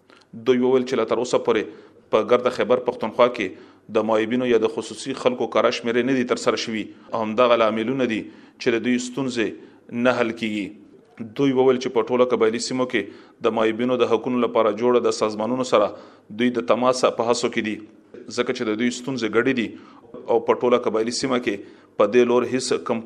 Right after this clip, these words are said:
پاملرنه نه کیږي. دوی وویل چې هغه معیبین یا خصوصي خلک چې د بدن ځینې برخې، لاسونه او خپې یې د لاسه ورکړي دي، هغې ته د مصنوعي خپو او د لاسونو د ایښودو هیڅ کوم دولتي بندوبست شتون نه لري.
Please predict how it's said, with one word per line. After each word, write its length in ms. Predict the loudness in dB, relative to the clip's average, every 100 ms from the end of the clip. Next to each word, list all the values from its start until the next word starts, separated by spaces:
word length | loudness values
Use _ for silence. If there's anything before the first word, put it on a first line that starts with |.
| 0
پاملرنه 400 | 2 4 4 2
نه 100 | -2 -4
کیږي. 200 | -2 -4 -6 -18 -20 _ -8 0
دوی 80 | 2
وویل 180 | 2 2
چې 120 | 0
هغه 220 | 2 2 0
معیبین 380 | 0 -2 -2
یا 120 | -2 -4
خصوصي 320 | -6 -6 -4 0
خلک 260 | 2 2 0
چې 640 | -2 -10 -20 -20 -8 -4
د 100 | -2 0
بدن 300 | 0 0 0
ځینې 240 | -2 0 2
برخې، 260 | 4 2 -2 -4 -18 -16 -2
لاسونه 380 | 0 0 0 2
او 80 | 2 0
خپې 140 | 0
یې 160 | 2 4
د 100 | 2
لاسه 180 | 2 0
ورکړي 220 | 0 -2 -2
دي، 100 | -4 -10 -18 -6 0
هغې 200 | 2 2 0
ته 80 |
د 100 | 0 -2
مصنوعي 420 | -6 -6 -4 -6 -4
خپو 240 | 2 4
او 80 | 4 2
د 100 | 0
لاسونو 300 | 0 -2 -2
د 80 | -2
ایښودو 300 | -2 2 4 2 -4 -18 -20 _ -2
هیڅ 240 | -2 -2
کوم 160 | -4 0
دولتي 300 | 2 0 -2 -2
بندوبست 580 | -2 0 0 0 -2 -8
شتون 280 | -4 -2 0
نه 100 | 2
لري. 200 | 2 0